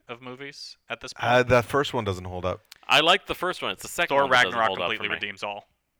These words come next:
Speaker 3: Well, I mean,
Speaker 2: But
Speaker 3: yeah,
Speaker 2: it's,
Speaker 3: Thor
Speaker 2: it's
Speaker 3: Ragnarok
Speaker 2: the start
Speaker 3: is
Speaker 2: of a
Speaker 3: amazing,
Speaker 2: new
Speaker 3: but
Speaker 2: trilogy, though. Like, w-, w-, Waititi wants to come back.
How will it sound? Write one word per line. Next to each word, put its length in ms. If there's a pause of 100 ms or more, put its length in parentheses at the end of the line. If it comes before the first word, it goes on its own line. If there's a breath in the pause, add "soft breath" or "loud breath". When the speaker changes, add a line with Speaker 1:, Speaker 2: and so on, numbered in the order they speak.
(380)
Speaker 3:
Well, 200
I 80
mean, 300
Speaker 2:
But 40
Speaker 3:
yeah, 120
Speaker 2:
it's, 100 (140)
Speaker 3:
Thor 140
Speaker 2:
it's 80
Speaker 3:
Ragnarok 180
Speaker 2:
the 120
start 220
Speaker 3:
is 40
Speaker 2:
of 40
a 40
Speaker 3:
amazing, 260
Speaker 2:
new 80
Speaker 3:
but 160
Speaker 2:
trilogy, 560
though. 340
Like, 260
w-, 140
w-, 360
Waititi 360
wants 200
to 80
come 160
back. 400